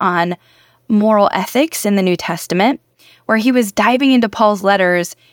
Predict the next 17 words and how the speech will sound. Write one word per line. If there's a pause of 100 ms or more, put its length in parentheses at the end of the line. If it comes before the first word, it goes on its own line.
in
this
chapter
I
just
read
on
Romans
one. (260)
And
something
that
keeps
popping
up (360)
for
me